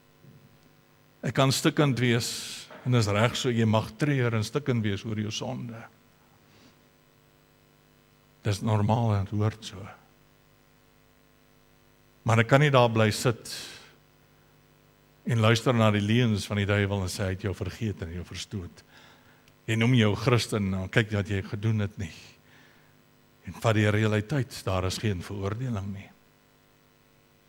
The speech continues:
Ek is vrygespreek. Dis hoekom ek stikkend is as ek sonde doen. Omdat ek weet die prys daarvoor, maar ek klou nog steeds vas daaraan. Die soenverdienste van my Heiland.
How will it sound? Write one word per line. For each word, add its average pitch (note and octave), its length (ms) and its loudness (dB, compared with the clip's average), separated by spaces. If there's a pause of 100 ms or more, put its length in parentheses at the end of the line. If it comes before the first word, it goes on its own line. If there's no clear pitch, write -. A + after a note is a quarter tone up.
(260)
Ek - 160 -10
is - 80 -8
vrygespreek. - 760 -12 (3000)
Dis - 120 -4
hoekom C#3 220 0
ek - 120 -4
stikkend A#2 420 -2
is F2+ 160 -6
as F#2 140 -10
ek - 100 -14
sonde G#2+ 440 -6
doen. F2 160 -16 (1800)
Omdat G2+ 220 0
ek F2 80 -4
weet G#2+ 160 0
die - 60 -8
prys A#2+ 320 -2
daarvoor, G2 440 -10
maar F#2 220 -8
ek - 100 -16
klou A#2+ 160 0
nog G2+ 160 -4
steeds - 320 -6
vas A2 240 -12
daaraan. B2 320 -14 (840)
Die F#2 100 -8
soenverdienste A#2 840 0
van F#2+ 160 -8
my F2+ 140 -8
Heiland. G#2 720 -12